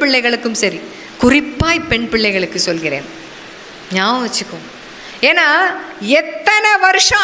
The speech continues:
ஆனாலும், எத்தனை பாரதி வந்தாலும், எத்தனை பெண் புரட்சிகளை பத்தி பேசினாலும், பெண்ணியம் பேசினாலும், பெண் விடுதலை பேசினாலும், பெண்களுக்கு இருக்கிற ஒரே வீக்னஸ், நீ பார்க்க அழகா இருக்கேன்னு சொன்னா அதோட முடிஞ்சது கதை. அங்கேதான்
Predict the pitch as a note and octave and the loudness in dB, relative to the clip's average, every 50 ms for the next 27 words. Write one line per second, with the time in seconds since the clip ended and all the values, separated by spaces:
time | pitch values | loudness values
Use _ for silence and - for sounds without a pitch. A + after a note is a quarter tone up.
0 | F4 E4 D#4+ D4+ C#4+ C4+ B3+ A#3+ A3+ G#3+ G#3+ G#3 A3+ C4+ C#4 - - - G#4+ G#4+ | 4 4 2 2 2 2 2 0 -2 -4 -4 0 0 0 0 -2 0 0 2 2
1 | G#4+ G4 - D#4 D4+ E4 G4+ G#4 G4+ F#4 F#4 F4 E4 E4 D#4+ D#4+ D4 D4+ D4 C#4+ | 2 2 4 4 6 6 6 4 2 2 2 2 2 0 0 0 2 2 4 4
2 | C#4 C4 B3 B3 A#3+ C#4 D4+ D4+ - - - A4 G#4+ G#4 F#4 F#4 F#4+ - F4+ F4 | 2 0 -2 0 0 0 0 0 -4 0 2 4 4 4 4 2 2 2 2 2
3 | G4 G#4+ G4 - D#4+ F4 F4+ G4 F#4+ - - F#4+ F4 E4+ D#4+ D#4+ D#4+ D#4 D4+ D#4 | 2 0 -2 0 2 4 4 4 2 2 4 4 4 4 4 2 2 0 0 0
4 | D#4 D4+ D#4 D4 D4 D4 D4 D4+ D4+ C#4+ C#4+ C#4 C4+ C4+ - - - - - C#4+ | -2 0 2 2 2 2 0 2 2 2 2 2 0 -2 -6 -8 -10 0 2 2
5 | F4 G#4+ G#4+ G#4 G4 F4+ F4 - - E4 D#4+ D#4 D4+ D4+ D4+ C#4+ C#4+ C#4 C#4 - | 2 4 4 4 4 4 2 4 2 2 2 2 2 2 2 4 4 2 0 2
6 | - D4+ G#4 A4+ A4 G#4+ F#4+ F4 F4 F4+ E4+ D#4+ D#4 D#4 D#4 D4+ D4+ D#4 D4+ C#4 | 2 2 2 4 4 4 4 4 4 4 2 2 2 2 2 0 2 2 2 2
7 | C4+ C4 B3 A#3 G#3+ - - - - - - - - - E4 F4 G4+ G4 F#4 F#4+ | 2 2 2 0 -4 -6 -10 -10 -12 -12 -14 -2 0 2 2 2 2 2 2 2
8 | F#4 F#4 - - D#4 D4 C#4+ D4 C#4+ - C#4+ C#4 C4 C4 C4+ D#4+ - - G#4+ B4+ | 2 0 -2 -2 0 0 0 0 2 4 4 6 6 6 6 6 6 6 6 6
9 | B4+ F#4+ D#4+ E4 D#4+ D#4+ C#4+ C#4+ C4 - - A#3+ A#3 A3+ A#3 A#3+ D#4+ G4+ A4+ A#4+ | 4 4 2 2 2 2 2 2 2 2 0 0 -2 0 2 2 4 4 2 2
10 | - G#4 F4 D#4+ D#4+ F4 E4 E4+ D#4+ D#4 D#4+ D4 D#4 D4+ C4+ C4 A#3+ A#3+ C4 E4+ | 2 2 4 4 4 4 4 2 0 0 -2 -2 -2 0 2 4 4 4 6 6
11 | F4+ G4 F#4+ E4+ D4+ C#4+ D4 C4 A3+ - G3+ - F#3 F3+ F3 D3+ - - - - | 6 6 6 4 2 0 -2 -4 -4 -6 -6 -4 -4 -6 -6 -8 -10 -12 -16 -18
12 | - - - - - - - - - - - - - - - - - - - - | -20 -20 -20 -20 -20 -20 -20 -20 -20 -20 -20 -20 -20 -20 -20 -20 -20 -20 -20 -18
13 | - - - - - - - - - A3 B3+ D#4+ E4+ A#4 A#4 A#4 B4 A#4+ A4 | -18 -18 -18 -18 -16 -16 -16 -6 -2 0 4 6 6 6 6 6 6 4 4